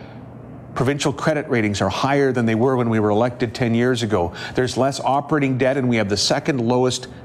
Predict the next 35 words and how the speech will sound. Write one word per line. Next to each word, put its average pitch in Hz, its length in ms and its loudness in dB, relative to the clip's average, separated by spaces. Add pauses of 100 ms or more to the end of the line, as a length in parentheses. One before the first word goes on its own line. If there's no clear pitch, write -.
(140)
debt 135 280 0
to 120 100 0
G 113 180 2
D 107 160 2
P 151 180 0
ratio 110 400 2
among 120 240 2
all 127 160 2
the 143 80 0
provinces. 123 760 -4 (1300)
This - 160 0
decade 175 340 2
of 123 140 0
growth 151 360 0
truly 160 560 0 (120)
is 131 160 0
a 123 40 2
strong 147 460 2
foundation 127 720 0 (320)
upon 123 380 0
which 123 280 0
to 123 80 -2
build. 110 440 -2 (1300)
I - 100 0
believe, 143 320 0
though, 135 180 2
that - 640 -2
to 120 60 0
best 131 300 -2
ensure 139 280 0
continued 139 500 -2
success 120 500 0
in 101 140 0
that 131 220 2
work, 151 320 0